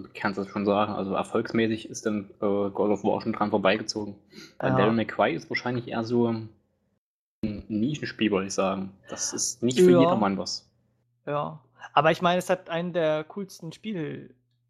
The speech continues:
Speaker 2: Anti-Helden, Helden, je nachdem, wie man's betrachtet, hervorgebracht. Dante
Speaker 1: Ja,
Speaker 2: ist
Speaker 1: schon
Speaker 2: schon
Speaker 1: Anti-Held, ja. Kann man schon
Speaker 2: Anti-Held
Speaker 1: eigentlich
Speaker 2: ist,
Speaker 1: sagen, ja.
Speaker 2: ist schon ein cooler Typ auf jeden Fall. Ist auch ein cooles Spiel. Kannst Kombos machen ohne Ende und es ist halt spaßiges
Speaker 1: Ja, kann,
Speaker 2: Hack and
Speaker 1: kann sich
Speaker 2: Slay.
Speaker 1: dann,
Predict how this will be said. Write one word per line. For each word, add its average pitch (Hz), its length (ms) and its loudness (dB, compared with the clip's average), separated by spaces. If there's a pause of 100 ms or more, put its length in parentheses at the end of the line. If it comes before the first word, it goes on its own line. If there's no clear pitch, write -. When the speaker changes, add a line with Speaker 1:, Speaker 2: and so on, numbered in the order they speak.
Speaker 2:
Anti-Helden, 185 840 0
Helden, 180 600 -4
je 165 120 -8
nachdem, 156 400 -2
wie 156 60 -6
man's 147 220 -4
betrachtet, - 600 -10
hervorgebracht. 151 720 -4
Dante - 300 2
Speaker 1:
Ja, 165 60 2
Speaker 2:
ist 156 60 2
Speaker 1:
schon 123 100 2
Speaker 2:
schon 156 100 0
Speaker 1:
Anti-Held, 101 600 0
ja. - 60 -8
Kann - 540 -6
man 113 100 0
schon 151 80 2
Speaker 2:
Anti-Held 156 140 4
Speaker 1:
eigentlich 110 140 0
Speaker 2:
ist, 107 100 -4
Speaker 1:
sagen, 110 340 2
ja. 107 120 -6 (680)
Speaker 2:
ist 160 100 0
schon 208 240 4
ein 208 60 -2
cooler 190 320 0
Typ 185 240 -10
auf - 180 -6
jeden 131 200 -4
Fall. - 280 0
Ist 135 140 -4
auch 160 100 6
ein 165 80 2
cooles 170 260 0
Spiel. 185 300 -2
Kannst - 360 -8
Kombos 175 480 -2
machen 170 280 -6
ohne 156 280 -6
Ende 151 540 0
und 139 340 -4
es - 120 -12
ist - 140 -4
halt - 280 -2 (180)
spaßiges 156 580 2
Speaker 1:
Ja, - 60 -2
kann, 107 120 2
Speaker 2:
Hack 160 140 2
and - 80 -6
Speaker 1:
kann 104 160 6
sich - 120 -6
Speaker 2:
Slay. 107 80 4
Speaker 1:
dann, 101 280 -2